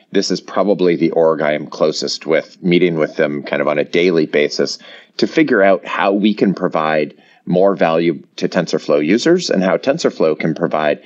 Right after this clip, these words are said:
uh, increasing value to Google and Google's cloud customers when need be.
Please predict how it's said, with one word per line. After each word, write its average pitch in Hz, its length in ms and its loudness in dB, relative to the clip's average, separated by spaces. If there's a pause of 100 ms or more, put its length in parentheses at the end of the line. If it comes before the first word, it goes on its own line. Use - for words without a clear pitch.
(360)
uh, - 180 0
increasing 98 560 0
value 78 440 0
to 76 360 2
Google 82 340 2
and 73 160 -4
Google's 76 320 0
cloud 65 280 -4
customers - 560 -6
when 69 120 -2
need 67 200 -4
be. - 140 -10